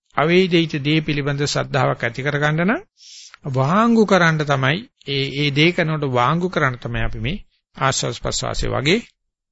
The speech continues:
දෙයක් අරගෙන ඒක අදහගෙන යන්නේ. ආන්නේ අදහගෙන යනකොට ඒක ගෙවම් කරන වෙලාව තමයි පළවෙනිම වතාවට කායනුපස්සනා පිළිබඳව යම් දක්ෂකමක් ඇති කරගෙන අන්න එතනදී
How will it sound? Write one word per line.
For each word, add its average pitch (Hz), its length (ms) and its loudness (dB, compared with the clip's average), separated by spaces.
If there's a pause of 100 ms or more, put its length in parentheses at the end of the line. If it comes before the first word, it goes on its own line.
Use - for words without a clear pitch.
(440)
දෙයක් 160 400 0
අරගෙන 143 280 0
ඒක 165 160 -8
අදහගෙන 139 380 -4
යන්නේ. 143 220 -6 (520)
ආන්නේ 151 420 0
අදහගෙන 147 460 2
යනකොට 151 300 0
ඒක 143 220 -2
ගෙවම් 156 380 4
කරන 165 260 0
වෙලාව 131 280 2
තමයි 156 260 0
පළවෙනිම 156 720 0
වතාවට 107 560 -2 (1400)
කායනුපස්සනා 147 840 2
පිළිබඳව 131 560 0 (1800)
යම් 131 360 2
දක්ෂකමක් 143 680 0
ඇති 107 200 -6
කරගෙන 147 380 -2 (400)
අන්න 185 220 0
එතනදී 214 760 0